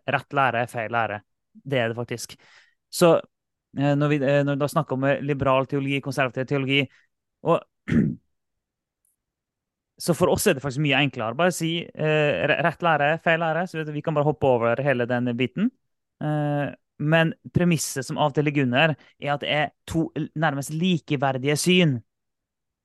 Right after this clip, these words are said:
Konservativ teologi, liberal teologi. Altså, i samtalen så er det gjerne det som blir premisset,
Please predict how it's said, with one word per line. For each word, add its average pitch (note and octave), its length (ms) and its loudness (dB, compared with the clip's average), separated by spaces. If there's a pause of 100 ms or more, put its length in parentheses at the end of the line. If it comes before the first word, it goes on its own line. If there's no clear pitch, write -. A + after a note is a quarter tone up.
(160)
Konservativ C#3 540 0
teologi, C#3+ 480 0
liberal D3 420 4
teologi. C3+ 360 0 (220)
Altså, D3+ 220 -2
i E3+ 140 0
samtalen C3 600 -2
så D#3+ 120 -2
er C#3+ 200 -2
det C#3+ 340 -2
gjerne C#3+ 260 0
det C#3 160 2
som D3+ 160 -4
blir C#3 120 -2
premisset, D3+ 480 0